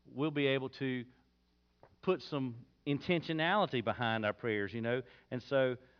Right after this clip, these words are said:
there's gonna be a box back there in the foyer.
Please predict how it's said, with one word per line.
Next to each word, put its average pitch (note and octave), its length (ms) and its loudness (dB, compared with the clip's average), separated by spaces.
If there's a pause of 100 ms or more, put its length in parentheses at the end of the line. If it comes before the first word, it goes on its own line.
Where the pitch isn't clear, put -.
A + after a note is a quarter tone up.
(580)
there's C#3 160 0
gonna C#3 140 -4
be C#3+ 120 2
a C#3 60 2
box C#3+ 480 0 (1080)
back C3+ 220 0
there C#3+ 160 0
in C3+ 60 -4
the B2+ 60 -6
foyer. A#2+ 460 -6